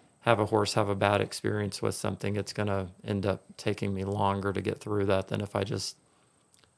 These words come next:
take my time and work through it.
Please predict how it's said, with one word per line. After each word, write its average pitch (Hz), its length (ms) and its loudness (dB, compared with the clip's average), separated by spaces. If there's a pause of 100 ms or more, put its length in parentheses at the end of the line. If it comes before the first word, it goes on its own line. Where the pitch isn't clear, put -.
take 110 200 -2
my 101 200 -2
time 101 400 -2
and 95 220 -4 (420)
work 156 240 -10
through 98 380 -2
it. 101 60 -8